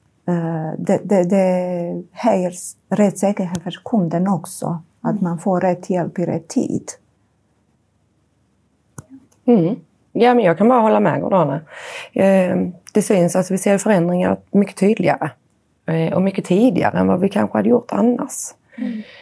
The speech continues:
Speaker 3: Eller vad vi gjorde tidigare, vilket också leder till att vi tillgodoser kundens behov snabbare.
Speaker 2: Mm.
Speaker 1: Ja, som sagt, journalanteckningar är en bra informationskälla, men granskning av journalen är ett bra redskap.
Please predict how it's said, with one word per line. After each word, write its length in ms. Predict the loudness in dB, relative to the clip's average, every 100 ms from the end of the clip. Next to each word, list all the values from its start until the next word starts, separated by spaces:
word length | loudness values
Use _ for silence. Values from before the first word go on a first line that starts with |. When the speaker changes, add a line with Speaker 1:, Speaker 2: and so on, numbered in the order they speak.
| -2
Speaker 3:
Eller 200 | 0 2
vad 120 | 2
vi 60 | 0
gjorde 280 | -2 -4 -4
tidigare, 680 | -2 -2 -2 -4 -2 -2 -4 -2
vilket 320 | -2 0 -2
också 240 | -2 -2
leder 300 | 2 2 2
till 160 | 0 -2
att 380 | -4 -12 -18 -18 _ -6
vi 180 | -2
tillgodoser 520 | 0 2 4 2 0 0
kundens 380 | 2 0 0
behov 340 | 0 0 0 -2 -16 _ _ _ _ -18 -18 _
snabbare. 500 | -2 0 0 -2 -8 -12 _ -2
Speaker 2:
Mm. 360 | -2 -2 -10 -18 _ _ _ _ _ -20 -20 -12 -4
Speaker 1:
Ja, 100 | 0
som 180 | 2 2
sagt, 400 | 2 -2 -4 -6
journalanteckningar 1160 | 2 6 6 6 4 2 2 2 2 2 -2 -2
är 100 | 0
en 120 | 0
bra 340 | 0 0 0
informationskälla, 1080 | -2 -2 -2 -4 -2 0 -2 0 0 0 -2 -6 _ _ _ -2
men 420 | 2 2 2 -2 -6 -2
granskning 640 | 2 4 4 2 -2 0
av 100 | -4
journalen 680 | -2 4 4 4 0 0 0
är 100 | 0
ett 80 | 0
bra 220 | 0 -2
redskap. 600 | -2 -4 -6 -10 -12 -12